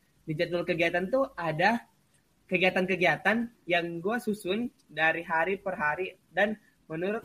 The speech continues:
skala prioritas gitu. Jadi contoh, gua harus create tugas ini.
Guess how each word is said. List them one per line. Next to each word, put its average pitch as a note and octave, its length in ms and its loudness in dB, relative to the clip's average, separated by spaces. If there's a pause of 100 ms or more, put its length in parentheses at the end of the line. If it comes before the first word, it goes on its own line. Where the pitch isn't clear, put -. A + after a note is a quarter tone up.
skala D#3+ 320 -2
prioritas D#3+ 640 -4
gitu. F3+ 240 0
Jadi F3 420 -2 (440)
contoh, F3+ 300 2 (140)
gua F3 160 4
harus A3+ 160 -2
create G#3 240 0
tugas G3 280 -2
ini. F#3 360 0